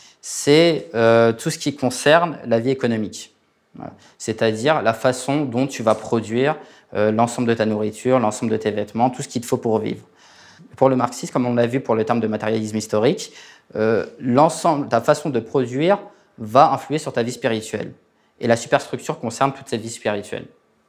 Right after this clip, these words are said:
Voilà. Donc dans la superstructure, tu vas avoir le droit, le juridique, la religion, la philosophie. Tandis que l'infrastructure, ça va être très concrètement tout ce qui est économique,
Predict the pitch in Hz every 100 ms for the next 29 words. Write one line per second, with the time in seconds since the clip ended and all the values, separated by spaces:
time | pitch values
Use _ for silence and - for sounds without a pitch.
0 | _ - - _ - 123 123 120 120 131
1 | 131 - 131 - 151 156 156 - _ -
2 | 117 120 117 120 120 - 113 107 107 110
3 | 120 135 127 113 113 110 107 123 143 -
4 | - 117 113 110 107 123 135 113 - 110
5 | 104 101 - - _ _ _ _ - 107
6 | 113 113 123 - 113 - 151 - 113 110
7 | 107 - 143 127 123 110 131 135 - -
8 | 113 117 110 107 104 -